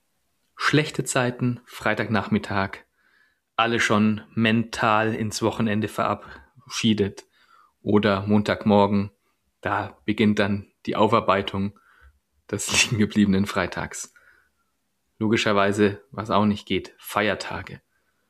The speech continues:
Große Branchenevents, bei denen alle über immer dasselbe berichten und wirklich niemals,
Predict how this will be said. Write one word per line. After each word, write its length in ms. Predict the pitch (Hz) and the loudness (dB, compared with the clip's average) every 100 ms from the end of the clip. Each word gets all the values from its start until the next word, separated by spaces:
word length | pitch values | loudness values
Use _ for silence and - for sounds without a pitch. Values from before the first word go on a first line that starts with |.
| _ _ _ | _ _ _
Große 420 | - - 127 127 | -6 4 4 4
Branchenevents, 800 | 117 120 113 107 101 101 98 90 | 2 4 4 2 0 0 -2 -2
bei 120 | - | -4
denen 360 | 101 107 107 - | 0 2 0 -4
alle 520 | - 110 113 113 110 _ _ _ - | -4 0 0 -2 -6 _ _ _ -12
über 500 | 110 120 120 - _ _ _ | 0 2 2 -4 _ _ _
immer 220 | 147 139 | 4 4
dasselbe 460 | 131 - 131 127 | 0 2 4 4
berichten 640 | 123 120 120 - 127 117 - _ _ _ _ _ _ | 4 2 0 -2 -4 -4 -8 _ _ _ _ _ _
und 140 | 110 104 | -6 0
wirklich 340 | 131 135 120 | 0 0 -2
niemals, 840 | 123 127 143 107 - - - - | 0 4 4 4 0 -6 -8 -10